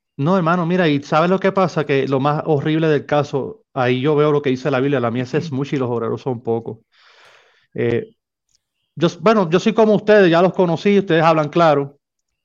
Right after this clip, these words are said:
Speaker 1: tiran la piedra en el agua
Speaker 2: <laughs> Sí.
Speaker 1: hasta donde salpique, ¿verdad? El chorro.
Speaker 2: <laughs> Sí.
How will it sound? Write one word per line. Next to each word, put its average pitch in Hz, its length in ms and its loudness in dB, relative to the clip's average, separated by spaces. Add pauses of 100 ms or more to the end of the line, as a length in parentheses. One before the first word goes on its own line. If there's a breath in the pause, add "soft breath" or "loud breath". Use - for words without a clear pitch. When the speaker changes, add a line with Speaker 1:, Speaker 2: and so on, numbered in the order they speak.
(280)
Speaker 1:
tiran 143 260 0
la 139 100 2
piedra 147 260 2
en 139 60 0
el 135 120 -2
agua 147 220 2
Speaker 2:
<laughs> 131 120 2
Sí. 127 40 2
Speaker 1:
hasta 120 180 -2
donde 127 200 0
salpique, 131 500 0
¿verdad? 156 300 -2 (360)
El 120 160 -2
chorro. 143 380 2
Speaker 2:
<laughs> - 160 -8
Sí. - 260 -14